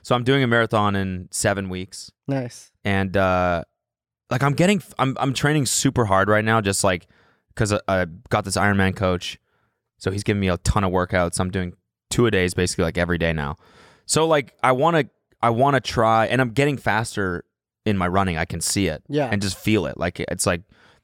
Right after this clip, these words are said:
Speaker 1: you know, running at a eight and a half minute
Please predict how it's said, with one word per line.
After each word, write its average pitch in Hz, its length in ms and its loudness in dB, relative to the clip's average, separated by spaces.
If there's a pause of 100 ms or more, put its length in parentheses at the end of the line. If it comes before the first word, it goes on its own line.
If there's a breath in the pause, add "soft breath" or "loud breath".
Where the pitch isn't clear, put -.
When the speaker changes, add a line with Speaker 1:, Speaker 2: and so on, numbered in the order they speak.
Speaker 1:
you 107 80 2
know, 92 80 4
running 107 340 4
at 101 80 4
a 98 160 2 (360)
eight 104 160 2
and 98 80 0
a 95 40 0
half 95 460 -2 (760)
minute 98 340 -2